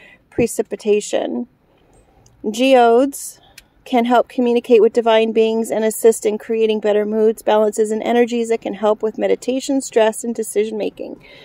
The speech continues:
Um, I think I'm gonna be wearing this one in my bra today just because I feel like I'm really gonna need it. Alrighty, the next thing that we have is in this little bag. And what do we have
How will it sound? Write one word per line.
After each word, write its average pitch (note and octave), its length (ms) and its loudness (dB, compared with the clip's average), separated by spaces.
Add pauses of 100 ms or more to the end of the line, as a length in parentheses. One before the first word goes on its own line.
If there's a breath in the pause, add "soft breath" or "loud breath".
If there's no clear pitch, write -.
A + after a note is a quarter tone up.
(420 loud breath)
Um, G#3+ 360 0
I A3+ 100 2
think A#3+ 180 -2
I'm A#3+ 100 -2
gonna A3+ 100 -4
be A3+ 80 -6
wearing G#3+ 300 0
this G#3 200 -2
one A3 140 -4
in G#3 80 -4
my G3+ 100 -4
bra G#3 280 0
today A3+ 420 0
just - 200 -14
because G#3+ 240 -10
I G#3+ 100 -6
feel B3+ 200 -8
like C#4 180 -8
I'm C4 140 -2
really A#3 160 2
gonna - 220 -6
need - 180 -8
it. - 160 -10 (1500)
Alrighty, A#3 640 2 (140)
the B3 140 0
next A#3 380 -2
thing B3+ 180 -2
that A#3 120 -2
we A#3 120 -4
have A3 360 0
is A#3 200 -2
in G#3 140 -10
this E4+ 260 -2
little A3+ 160 0
bag. - 520 -2 (2750 soft breath)
And A3 580 -2 (360 loud breath)
what A#3+ 100 -4
do B3 80 0
we B3+ 140 -2
have E4 520 0